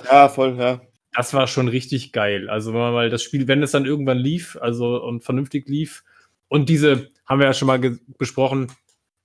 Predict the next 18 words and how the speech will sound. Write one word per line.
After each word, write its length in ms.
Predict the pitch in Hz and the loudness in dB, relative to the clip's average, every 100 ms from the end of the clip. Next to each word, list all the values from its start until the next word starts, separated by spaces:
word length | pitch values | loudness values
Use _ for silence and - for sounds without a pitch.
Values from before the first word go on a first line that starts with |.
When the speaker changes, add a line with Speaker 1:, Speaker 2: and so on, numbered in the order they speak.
| - - | -12 -4
Speaker 2:
ähm, 500 | 123 120 120 117 117 | -4 -2 -6 -8 -6
dann 280 | 117 120 | -6 -4
durchaus 460 | 117 135 135 131 - | -4 -4 -2 -4 -4
auch 260 | 127 123 - | -6 -6 -6
sehr 300 | - 123 123 | -2 0 0
strapazierenden 880 | - 131 123 - - 147 139 131 127 | -4 -4 -4 -4 -2 0 0 0 -2
und 160 | 120 | -2
teilweise 300 | 131 127 120 | -2 0 -2
überstrapazierenden 840 | 127 143 - 127 123 - 135 120 117 | -2 -4 -4 -4 -4 -4 -6 -4 -2
Batmobile-Sequenzen, 920 | 139 135 117 110 117 - 120 - 120 | -2 -2 -8 -8 -8 -4 -4 -6 -8
aber 160 | 113 | -4
ansonsten 500 | 113 110 127 - 135 127 _ _ _ _ | -2 -2 -4 -4 -4 -4 _ _ _ _
war 100 | 117 | 0
das 160 | 123 113 | 0 0
dann 160 | 117 | -2
schon 200 | 113 113 | -2 -6
top. 360 | - 123 110 - _ _ | -2 -2 -2 -6 _ _
Also 400 | 113 104 101 | -10 -8 -8